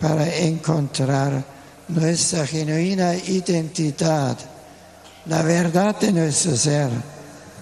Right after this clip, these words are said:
mientras que aparta-, apartarse de Dios nos aleja de nosotros mismos y nos precipita en el vacío. La obediencia en la fe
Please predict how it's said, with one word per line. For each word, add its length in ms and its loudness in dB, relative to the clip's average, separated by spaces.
mientras 580 0
que 140 -2
aparta-, 840 0
apartarse 1080 0
de 120 -2
Dios 600 -2
nos 320 0
aleja 840 0
de 200 0
nosotros 800 -2
mismos 640 -4
y 100 2
nos 240 0
precipita 760 2
en 160 0
el 160 0
vacío. 800 -2
La 140 0
obediencia 640 2
en 100 0
la 140 2
fe 320 0